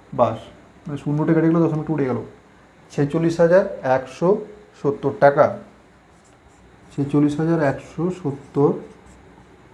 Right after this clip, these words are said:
টাকা। তিন নম্বর কোশ্চেনটা বলেছি, প্রতি বর্গ মিটারে তিনশো টাকা হিসাবে এই দ্বিতীয় ঘরের দরজা ও জানলা রং করতে মোট কত খরচ হবে হিসাব করি। তো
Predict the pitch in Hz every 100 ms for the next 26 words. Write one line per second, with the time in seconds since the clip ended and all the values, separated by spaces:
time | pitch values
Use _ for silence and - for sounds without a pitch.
0 | - 147 143 113 113 - - - - -
1 | - - - - - - - - - -
2 | - - - - - - - - - -
3 | - _ _ - - 180 190 208 214 214
4 | 214 220 214 214 220 214 220 214 175 214
5 | 185 196 190 202 202 214 214 214 185 180
6 | 185 202 202 202 208 165 151 - - -
7 | - - _ 165 190 160 180 202 196 202
8 | 208 185 165 160 185 196 180 175 180 185
9 | 180 175 185 185 196 170 170 196 - 147
10 | 139 123 - 147 165 - - - - 156
11 | 156 139 139 123 135 113 - - _ _
12 | _ _ -